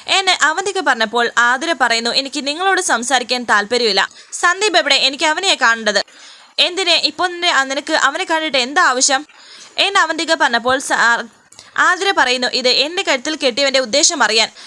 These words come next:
എന്ന് പറഞ്ഞ് താലി ചൂണ്ടിക്കാണിച്ചിട്ട് അകത്തേക്ക് വലിഞ്ഞു കയറി വരിക-, ഏ, സോറി, അകത്തേക്ക് വരികയാണ് ആതിര. എന്നാൽ ആതിരയെ അവന്തിക അവിടെ പിടിച്ചു നിർത്തിയിട്ട് ചോദിക്കുന്നു, "ഉദ്ദേശം?" "എന്തായാലും അവൻ്റെ ഉദ്ദേശം നടന്നു കഴിഞ്ഞു.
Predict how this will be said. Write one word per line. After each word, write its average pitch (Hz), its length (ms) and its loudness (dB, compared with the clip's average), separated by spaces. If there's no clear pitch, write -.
എന്ന് 392 220 0
പറഞ്ഞ് 277 360 2
താലി 339 260 2
ചൂണ്ടിക്കാണിച്ചിട്ട് 269 680 -2
അകത്തേക്ക് 330 520 0
വലിഞ്ഞു 277 260 0
കയറി 311 220 -2
വരിക-, 240 280 -2
ഏ, 202 180 0
സോറി, 220 240 -4
അകത്തേക്ക് 392 460 0
വരികയാണ് 269 640 0
ആതിര. 208 360 0
എന്നാൽ 339 340 2
ആതിരയെ 254 540 2
അവന്തിക 330 360 0
അവിടെ 294 180 2
പിടിച്ചു 262 280 -4
നിർത്തിയിട്ട് 269 420 -4
ചോദിക്കുന്നു, 247 580 0
"ഉദ്ദേശം?" 349 460 0
"എന്തായാലും 320 520 2
അവൻ്റെ 370 320 0
ഉദ്ദേശം 311 400 0
നടന്നു 226 360 -2
കഴിഞ്ഞു. 196 260 -2